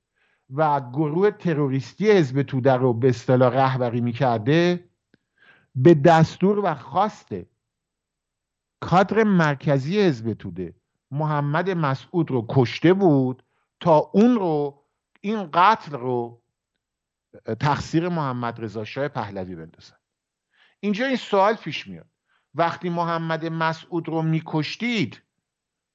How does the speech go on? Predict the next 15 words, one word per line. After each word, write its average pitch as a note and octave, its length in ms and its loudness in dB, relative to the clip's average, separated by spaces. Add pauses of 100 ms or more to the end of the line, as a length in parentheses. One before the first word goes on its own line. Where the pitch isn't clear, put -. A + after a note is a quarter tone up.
(800)
به D#3 100 -2
اون F3 240 -2
طرز D#3+ 400 -2
فجیع D#3 680 -6
هم D3+ 200 -6
می‌کشتید، D#3 880 -6 (1200)
آقای D#3+ 340 2
خسرو D#3+ 580 -8
روزبه D#3 340 -6
می‌رفت D#3 380 -2
این E3 100 -8
آدم D3+ 280 -4
رو D3+ 60 -4
ترور D3+ 420 -2
می‌کرد، D#3+ 680 -2